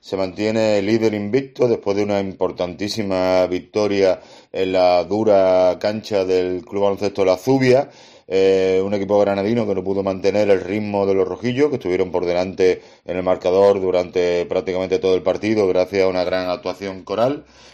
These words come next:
Eh, al descanso ya llegaban con una importante diferencia, veintinueve cuarenta y ocho, gracias al gran acierto del tiro exterior,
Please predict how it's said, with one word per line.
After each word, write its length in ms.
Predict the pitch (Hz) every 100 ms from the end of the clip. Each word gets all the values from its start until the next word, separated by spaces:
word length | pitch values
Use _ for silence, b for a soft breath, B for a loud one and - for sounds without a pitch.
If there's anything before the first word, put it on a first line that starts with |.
| -
Eh, 1000 | 95 95 95 92 92 90 90 90 92 -
al 180 | 90 95
descanso 880 | 95 - 104 104 98 - 107 104 101 B B -
ya 240 | 104 104
llegaban 360 | 101 98 107 101
con 120 | 95
una 100 | 101
importante 600 | 98 98 101 104 101 98
diferencia, 640 | 98 95 98 113 131 139 139
veintinueve 540 | 107 92 90 92 95
cuarenta 340 | 92 92 92
y 80 | 98
ocho, 440 | 123 135 - 151 - B B
gracias 580 | 87 98 - 101 98 95 B B
al 460 | - 95 92 87 90
gran 200 | 95 98
acierto 800 | 98 101 98 98 95 95 95 92
del 160 | 95
tiro 180 | 90 101
exterior, 600 | 101 101 113 135 147 151